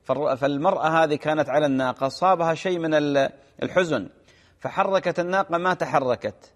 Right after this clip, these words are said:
فقالت: "كذا لعنك الله". فغضب النبي عليه الصلاة والسلام، قال: "لا تصحبنا ناقة ملعونة، لا تصحبنا ناقة ملعونة". يقول الراوي: "والله إني لأنظر إليها، أخذ عنها المتاع"، يعني ال-، ال-، الحمل اللي عليه أخذ عنها، ثم تركت لا يتعرض لها أحد.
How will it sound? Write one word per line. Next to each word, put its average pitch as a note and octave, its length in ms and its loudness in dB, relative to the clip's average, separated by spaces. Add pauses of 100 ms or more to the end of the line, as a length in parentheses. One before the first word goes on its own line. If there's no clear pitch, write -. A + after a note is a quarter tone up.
(120)
فقالت: F3 520 0
"كذا F#3 260 2
لعنك D#3+ 460 2
الله". A#2+ 360 0
فغضب F3 460 0
النبي C3+ 300 0
عليه A#2+ 180 0
الصلاة A2 240 -4
والسلام، F#2+ 320 -10 (340)
قال: C#3 160 2
"لا F#3 100 4
تصحبنا E3 540 -2
ناقة D3+ 420 -2
ملعونة، A#2 460 -4 (340)
لا D3 200 2
تصحبنا D3 520 0
ناقة D3 300 -2
ملعونة". A#2+ 400 -2 (320)
يقول D#3+ 320 -2
الراوي: E3+ 280 4
"والله E3 440 2
إني D#3+ 180 0
لأنظر D#3 440 0
إليها، C#3+ 480 2
أخذ E3+ 300 -2
عنها D#3+ 280 0
المتاع"، D3+ 560 0
يعني C3 420 -4 (440)
ال-، C3 220 -2
ال-، B2 260 0
الحمل D3+ 500 -2
اللي C3+ 180 2
عليه A#2+ 260 2
أخذ E3+ 320 -2
عنها، F3 460 0 (380)
ثم D#3 260 -2
تركت E3+ 500 -4
لا F3 200 4
يتعرض D3+ 480 2
لها C3+ 260 2
أحد. A2+ 240 -2